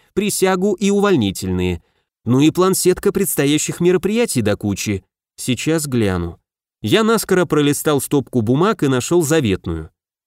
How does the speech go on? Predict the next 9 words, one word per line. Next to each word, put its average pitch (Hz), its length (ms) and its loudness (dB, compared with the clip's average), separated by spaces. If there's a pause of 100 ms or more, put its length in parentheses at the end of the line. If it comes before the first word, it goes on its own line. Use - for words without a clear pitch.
Так, 165 300 0
так, 165 200 0
так, 113 460 0
списки - 460 -4
на 175 140 2
зачисление 165 640 2
в 139 40 -4
десятый 139 500 0
отряд. 107 460 -2